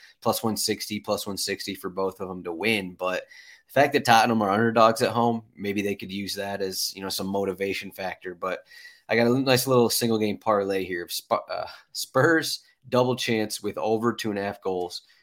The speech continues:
and that's plus one forty-five. So pretty much what you're, you're kinda in line of thinking here. There's probably gonna be goals. It seems like there's gonna be goals.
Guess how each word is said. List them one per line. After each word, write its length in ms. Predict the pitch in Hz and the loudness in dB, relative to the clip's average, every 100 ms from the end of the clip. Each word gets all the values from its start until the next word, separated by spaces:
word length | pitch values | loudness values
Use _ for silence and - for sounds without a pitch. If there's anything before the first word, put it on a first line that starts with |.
| _ | _
and 120 | 98 | -10
that's 180 | 98 92 | -8 -8
plus 380 | - 104 95 - | -8 -4 -4 -4
one 160 | 95 87 | -8 -10
forty-five. 640 | 90 82 82 - 65 57 | -8 -8 -8 -4 -4 -4
So 400 | - 98 98 95 _ | -8 -4 -4 -4 _
pretty 180 | - 147 | -4 0
much 320 | 147 143 139 | 4 2 4
what 320 | 120 113 - | 2 4 0
you're, 400 | 82 73 107 110 | -6 -8 -4 -2
you're 140 | - 104 | -2 -4
kinda 300 | 110 104 98 | -2 -2 -2
in 120 | 95 | -6
line 240 | 98 95 | -6 -6
of 80 | 92 | -6
thinking 220 | 98 90 | -10 -8
here. 160 | 92 92 | -6 -4
There's 260 | 90 - - _ - | -4 -8 -12 _ 4
probably 240 | 104 117 | 4 6
gonna 140 | 120 107 | 4 2
be 120 | 95 | 0
goals. 360 | 92 92 95 | -2 -2 -2
It 80 | - | -4
seems 220 | - 131 | 0 2
like 140 | 127 110 | 2 2
there's 160 | 104 | -2
gonna 160 | 101 101 | -6 -8
be 140 | 90 | -8
goals. 420 | 80 90 90 87 | -6 -4 -4 -6